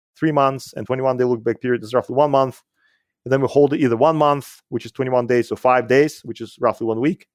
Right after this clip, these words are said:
And we look at two strategies. Panel A shows the strategy that allocates equally across all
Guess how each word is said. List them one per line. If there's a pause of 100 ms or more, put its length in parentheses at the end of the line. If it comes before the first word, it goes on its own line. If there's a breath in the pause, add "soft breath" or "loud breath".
(600)
And (260)
we
look
at
two
strategies. (420)
Panel
A
shows (160)
the
strategy
that
allocates (540)
equally (400)
across
all